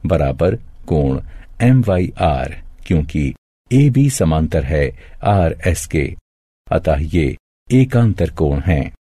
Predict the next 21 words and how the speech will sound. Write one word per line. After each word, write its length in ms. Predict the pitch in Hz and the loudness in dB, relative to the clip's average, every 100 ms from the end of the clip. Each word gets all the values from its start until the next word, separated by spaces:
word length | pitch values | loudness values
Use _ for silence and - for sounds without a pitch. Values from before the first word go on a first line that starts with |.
| _ _ _ _ _ _ | _ _ _ _ _ _
इसलिए 580 | - 131 92 78 78 64 67 - _ _ - | -2 0 0 0 0 -2 -6 -16 _ _ 0
कोण 300 | 127 143 135 | 4 4 4
बी 180 | 104 113 123 - | 2 2 2 0
एम 160 | 90 80 | 0 2
वाई 380 | 82 71 73 92 - - | 0 0 -2 -4 -8 -4
बराबर 520 | 85 73 67 71 67 - - _ | 0 0 0 -2 -2 -6 -20 _
चालीस 440 | - 107 107 107 - | 0 2 2 0 -2
डिग्री। 320 | 107 71 67 85 - _ _ _ _ _ _ - | -6 -4 -6 -6 -14 _ _ _ _ _ _ -4
इसे 260 | 92 - 80 | -2 0 0
हम 300 | 76 71 67 - - | 0 0 -2 -8 -4
दो 280 | 87 131 143 | 0 2 2
से 220 | 135 113 110 | 2 0 0
चिह्नित 440 | - 76 80 85 | -2 0 0 -2
करते 320 | - 80 85 | -4 -2 -2
हैं। 260 | 71 78 67 - _ _ _ _ _ _ - | 0 -2 -2 -8 _ _ _ _ _ _ 0
एक 280 | 127 151 135 | 2 4 4
और 160 | 139 123 | 2 2
दो 200 | 113 123 | 2 0
को 200 | - 123 | 2 0
जोड़ने 380 | 101 80 95 120 | 2 0 2 2
पर 300 | - 71 | 2 0